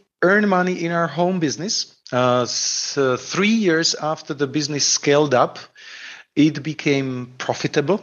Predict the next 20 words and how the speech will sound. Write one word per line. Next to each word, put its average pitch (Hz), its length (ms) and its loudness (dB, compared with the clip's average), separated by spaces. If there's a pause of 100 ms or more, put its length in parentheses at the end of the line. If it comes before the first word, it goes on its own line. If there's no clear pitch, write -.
(200)
on 135 140 2
the 135 80 2
bottom 127 320 0
line, 165 320 0 (580)
uh, 117 540 4 (200)
uh, 117 680 2 (640)
simply 220 500 2
because 170 600 0 (400)
we 170 380 -2
don't 147 480 0
spend - 880 -4 (500)
billions 139 560 2
of 113 160 -4
dollars 120 460 2
on 127 200 -2
the 120 80 2
very 147 580 0
expensive 127 560 -2
logistical 120 840 0
infrastructure. 113 880 -2